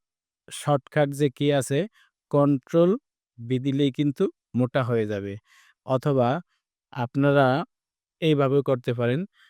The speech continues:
সিলেক্ট করার পর এখানে দেখা আছে যে বি দেওয়া আছে, মানে শর্টকাট কন্ট্রোল বি, এটা দিলেও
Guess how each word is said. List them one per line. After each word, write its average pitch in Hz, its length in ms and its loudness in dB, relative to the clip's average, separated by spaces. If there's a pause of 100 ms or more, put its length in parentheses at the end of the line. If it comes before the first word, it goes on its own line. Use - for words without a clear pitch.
(160)
সিলেক্ট 135 600 -2
করার 131 300 0
পর 127 440 -2 (160)
এখানে 127 440 -2
দেখা 120 340 -2
আছে 120 300 -2
যে 117 80 -2
বি 117 380 -2
দেওয়া 135 260 2
আছে, 147 300 -4 (480)
মানে 123 360 -2 (180)
শর্টকাট 127 480 -6
কন্ট্রোল 120 520 -4
বি, 107 240 -6
এটা 123 180 -6
দিলেও 131 380 0